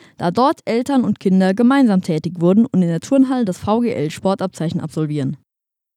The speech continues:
Außerdem konnte man den fünften, sechsten, neunten und zehnten Klassen beim Unterricht zuschauen, was einige Eltern auch in Anspruch nahmen.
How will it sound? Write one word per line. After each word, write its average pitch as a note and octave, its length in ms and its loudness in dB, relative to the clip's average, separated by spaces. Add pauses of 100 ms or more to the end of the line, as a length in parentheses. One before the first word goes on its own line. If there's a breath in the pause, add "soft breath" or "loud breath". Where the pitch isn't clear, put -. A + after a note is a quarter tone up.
(460)
Außerdem D4 480 2
konnte G3+ 320 0
man F#3 160 2
den E3+ 100 -2
fünften, C#4+ 580 2
sechsten, G#3+ 600 2
neunten F#3+ 400 2
und E3 140 -4
zehnten F#3+ 380 0
Klassen G#3+ 280 0
beim A#3 160 4
Unterricht C4+ 400 0
zuschauen, E3 460 -6 (260 soft breath)
was F3+ 160 -8
einige C4+ 360 2
Eltern G3+ 340 -6
auch E3 180 -8
in F3+ 100 -8
Anspruch G#3 440 -2
nahmen. E3 320 -2